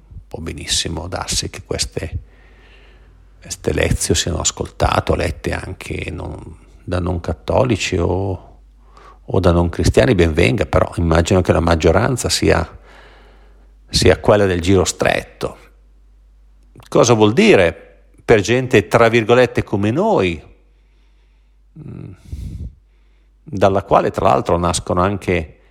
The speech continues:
interessanti modi di dire? Il famoso termine, ogni tanto lo ricordo perché nella sua icasticità è splendido, la parola campanilismo.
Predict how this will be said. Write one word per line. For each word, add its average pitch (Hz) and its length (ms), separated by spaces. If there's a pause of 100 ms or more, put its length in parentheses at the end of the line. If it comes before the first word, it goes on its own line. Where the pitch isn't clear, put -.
(140)
interessanti 101 840
modi 95 380
di 85 180
dire? 120 460 (1080)
Il - 80
famoso 87 380
termine, 85 580
ogni 85 180
tanto 104 340
lo 87 60
ricordo 82 520
perché - 500
nella 85 220
sua - 420 (440)
icasticità - 880
è - 80
splendido, - 720
la - 120
parola 107 720
campanilismo. 101 1500